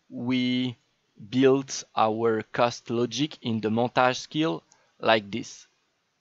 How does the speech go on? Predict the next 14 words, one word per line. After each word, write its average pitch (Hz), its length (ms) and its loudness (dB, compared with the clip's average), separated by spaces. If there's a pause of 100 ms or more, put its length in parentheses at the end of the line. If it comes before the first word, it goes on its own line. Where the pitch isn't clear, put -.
(560)
Uh, 107 200 -2
I 120 100 2
mean, 117 220 2
no, 107 180 0 (180)
like 98 260 -4
that. - 160 -2 (1400)
You 113 140 -8
can 120 300 2
build 127 340 2
up, 131 180 2 (2250)
you 120 120 -4
can 120 220 2
build 120 300 2
up 127 120 -2